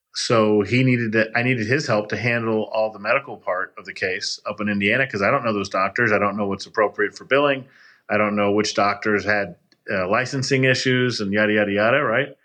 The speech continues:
He obviously needed my help because it was a case in Florida.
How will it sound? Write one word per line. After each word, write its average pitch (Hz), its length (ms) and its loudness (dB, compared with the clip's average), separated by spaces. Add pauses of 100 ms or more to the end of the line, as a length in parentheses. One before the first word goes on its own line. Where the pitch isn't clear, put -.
He 127 240 2
obviously 123 380 0
needed 113 220 0
my 143 160 2
help 131 320 -6
because 107 280 -4
it 104 100 0
was 98 140 -8
a 95 40 -8
case 110 260 -2
in 95 100 -8
Florida. 123 480 0